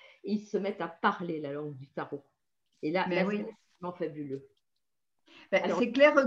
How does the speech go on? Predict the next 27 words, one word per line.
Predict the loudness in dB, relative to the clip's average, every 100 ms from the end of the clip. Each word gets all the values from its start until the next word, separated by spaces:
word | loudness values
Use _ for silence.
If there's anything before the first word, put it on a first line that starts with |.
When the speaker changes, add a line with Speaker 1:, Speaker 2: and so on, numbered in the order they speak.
| 6
Speaker 2:
que | 8 10 8
dans | 4
l'apprentissage, | 2 0 0 -4 -6 2 2 4
beaucoup | 0 0 -8 -4 -4
de, | 0 0
de, | 2 2 2 0 -2 -2
enfin, | 0 -2
tu | -2
parles | 0 2
du | 0 2
tarot, | 2 4 6
mais | 6
même | 6 0 0
d'autres | -2 0 0
méthodes, | 0 0 4 6 6 4 0 -8 -18 -20 -4
euh, | 6 8 8 4 0 -6 -18 -20 -6
il | -4 2
y, |
il | 6
y | 8
a | 8
toujours | 8 8 8
cette | 6 6
notion | 8 6 6 6 8
de, | 10 8
de, | 8 6 2 -2
d'école | 0 -2 0 6 6 8 4 2